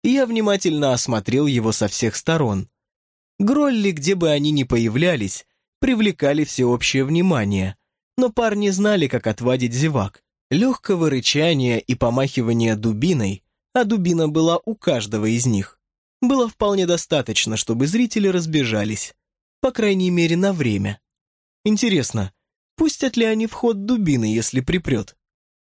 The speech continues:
Они использовали их во время нашего путешествия в Канторт, но делали это с явной неохотой. Страшные Гролли Роуз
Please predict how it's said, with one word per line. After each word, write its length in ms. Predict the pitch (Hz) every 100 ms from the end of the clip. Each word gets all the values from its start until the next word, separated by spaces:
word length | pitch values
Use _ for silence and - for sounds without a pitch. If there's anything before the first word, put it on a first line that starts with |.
| _ _ _
Они 320 | 233 285 277
использовали 640 | 226 - 233 214 165 147 139
их 200 | 127 -
во 100 | 127
время 300 | 123 170 139
нашего 380 | 131 135 131 117
путешествия 720 | 120 - 107 131 120 139 147
в 100 | -
Канторт, 640 | - 165 110 98 101 - _ _ _ _ -
но 120 | 269
делали 460 | 226 180 180 156 139
это 260 | 127 135
с 140 | 123 -
явной 380 | 143 120 123 123
неохотой. 760 | 131 143 - 117 - 98 95 _ _
Страшные 680 | - - 220 233 - 180 143
Гролли 500 | 123 135 165 156 127
Роуз 720 | 117 107 139 160 117 - -